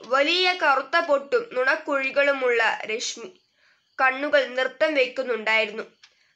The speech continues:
കൈപ്പത്തിയുടെ വലിപ്പമുള്ള പൂക്കൾ നിറഞ്ഞ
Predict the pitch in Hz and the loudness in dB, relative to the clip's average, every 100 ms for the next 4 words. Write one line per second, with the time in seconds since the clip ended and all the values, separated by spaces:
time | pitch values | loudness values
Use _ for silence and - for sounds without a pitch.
0 | _ 285 277 285 311 311 311 294 294 262 | _ 0 2 2 0 2 0 4 4 2
1 | 262 277 285 277 269 269 262 277 277 330 | 2 0 0 2 2 -2 -4 -6 -2 -2
2 | 330 302 285 262 | 2 2 2 2